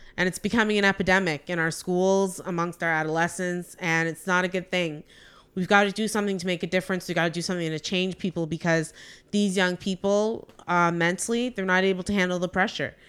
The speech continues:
and we need to be there for them. And with that said,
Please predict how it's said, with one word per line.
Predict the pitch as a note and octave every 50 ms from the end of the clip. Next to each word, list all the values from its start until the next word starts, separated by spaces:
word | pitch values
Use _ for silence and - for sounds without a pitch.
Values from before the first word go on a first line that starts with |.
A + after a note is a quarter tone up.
| - - - _ _ -
and | E3+ F3+
we | F#3
need | F#3 F#3 F3
to | - F3
be | E3+ F#3+ G3
there | F#3+ F#3+ F3+
for | - - D#3 C#3+
them. | B2 B2+ B2 A#2+ D3+ D3+ - _ _ _ _ _ _ _ _ _ _ _ _ _ _ _ _ - - -
And | - E3+ E3+ F3
with | F3 -
that | F3+ E3 E3+ E3+
said, | - - F#3+ F3+ F#3+ A3 C4 D4+